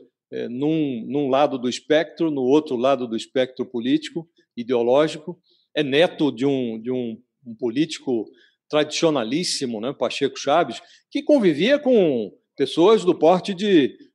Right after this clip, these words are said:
Ulisses Guimarães, é, conviveram com, conviveu o seu avô com, é, Fernando Henrique, enfim, pessoas que estão aí, que são respeitadas. Agora, onde é que você tá vendo tanto político respeitável?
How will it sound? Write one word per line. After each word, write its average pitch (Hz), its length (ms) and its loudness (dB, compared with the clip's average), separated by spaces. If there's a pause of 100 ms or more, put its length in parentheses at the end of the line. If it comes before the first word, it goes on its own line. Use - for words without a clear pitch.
Ulisses 147 300 -2
Guimarães, 127 880 -2 (340)
é, 113 440 -4
conviveram 123 580 0
com, 147 240 -2
conviveu 139 500 0
o 165 40 -6
seu 131 220 2
avô 131 340 0
com, 160 460 -6 (400)
é, 117 360 -8
Fernando 123 320 -4
Henrique, 160 560 0
enfim, 139 340 -4 (260)
pessoas 202 320 0
que - 60 -6
estão 196 160 0
aí, 160 220 2
que - 80 -8
são 156 160 -2
respeitadas. 147 640 -2
Agora, 147 300 2 (400)
onde 285 160 -2
é 339 60 -4
que - 80 -4
você 330 100 0
tá 302 160 4
vendo 190 260 4
tanto 190 520 4 (120)
político 143 920 0 (280)
respeitável? 143 1040 0